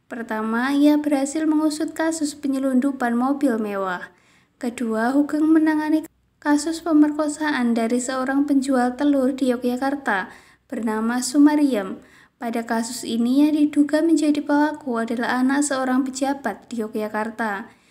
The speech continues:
Sementara ironisnya, korban pemerkosaan justru dipenjara oleh polisi karena tuduhan memberi keterangan palsu.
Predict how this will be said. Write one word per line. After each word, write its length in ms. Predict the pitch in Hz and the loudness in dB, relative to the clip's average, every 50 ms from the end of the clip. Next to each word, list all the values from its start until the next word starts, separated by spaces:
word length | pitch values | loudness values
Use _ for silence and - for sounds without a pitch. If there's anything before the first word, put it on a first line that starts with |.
| _ _ _ _ _ - | _ _ _ _ _ -12
Sementara 640 | - 277 254 240 233 226 240 240 247 277 302 330 | -6 -4 -2 -2 -2 -2 -2 -2 -2 0 0 0
ironisnya, 800 | 330 320 320 311 311 302 330 320 - - 294 240 226 226 233 - | 0 2 2 2 4 4 2 2 0 0 0 0 0 0 -2 -4
korban 320 | 262 262 269 262 - 285 302 | -4 -6 -4 0 2 2 2
pemerkosaan 960 | 311 339 330 330 330 320 311 311 330 330 302 - 330 311 277 247 247 240 254 | 4 2 2 2 2 2 0 0 -4 -4 -4 -4 -4 -4 -2 0 0 0 0
justru 400 | 254 254 262 - - 311 294 311 | 0 -2 -6 -8 -4 -4 -4 -2
dipenjara 800 | 302 311 294 285 277 247 233 240 240 254 247 247 226 196 180 - | -2 -2 -2 -2 0 0 0 0 0 0 0 0 -2 -2 -2 -2
oleh 160 | - 220 240 | -4 -4 -4
polisi 640 | 240 - 240 240 254 277 294 285 - - 247 214 220 | -4 -4 -4 -2 0 -2 -2 -2 -2 -4 -6 -6 -8
karena 400 | - - 226 220 233 233 226 226 | -8 -6 -6 -4 -4 -2 -4 -4
tuduhan 560 | 226 254 247 240 285 269 254 247 226 220 226 | -2 -4 -4 -2 -2 -2 -2 -2 -2 -2 -2
memberi 400 | 220 220 226 233 254 262 240 220 | -2 -2 -2 -2 -2 -4 -4 -6
keterangan 640 | - - 214 - 226 240 240 262 277 285 277 254 254 | -6 -8 -10 -8 -6 -6 -2 0 2 2 2 0 -2
palsu. 560 | 202 196 196 214 - - - 196 190 226 - | -4 -4 -4 -6 -8 -10 -10 -12 -12 -14 -18